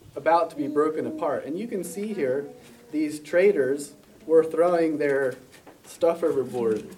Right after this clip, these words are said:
and I imagine these were people who, I mean, this was their livelihood they were tossing overboard. So this was, this was nothing, nothing light or, or, yeah, this was their last resort. They were toss-, literally tossing their money overboard.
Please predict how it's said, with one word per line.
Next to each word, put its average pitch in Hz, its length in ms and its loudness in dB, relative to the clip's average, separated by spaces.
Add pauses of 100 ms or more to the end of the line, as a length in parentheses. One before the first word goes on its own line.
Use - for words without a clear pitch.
and 123 360 -10 (840)
I 160 160 0
imagine 147 720 -2 (640)
these 185 200 -6
were 160 120 0
people 147 440 -4
who, 127 240 -6
I 139 40 -6
mean, 147 160 -6
this 208 180 -4
was 135 140 -8
their 120 140 -2
livelihood 120 560 -4
they 107 60 -4
were 104 140 -6
tossing 113 480 -8
overboard. 101 460 -8
So 127 100 -8
this 165 220 -8
was, 131 320 -8 (420)
this 180 180 -8
was 165 180 -6
nothing, 139 600 -6 (1200)
nothing 143 500 -4
light 160 320 0
or, 127 220 -2 (200)
or, 110 320 -8 (520)
yeah, - 180 0
this 214 220 4
was 180 160 2
their 147 200 2
last 156 520 2
resort. 135 540 0
They 139 100 0
were 170 160 0
toss-, 165 360 -6
literally 170 400 0
tossing 147 480 -2
their 123 140 0
money 120 360 -6
overboard. 104 500 -12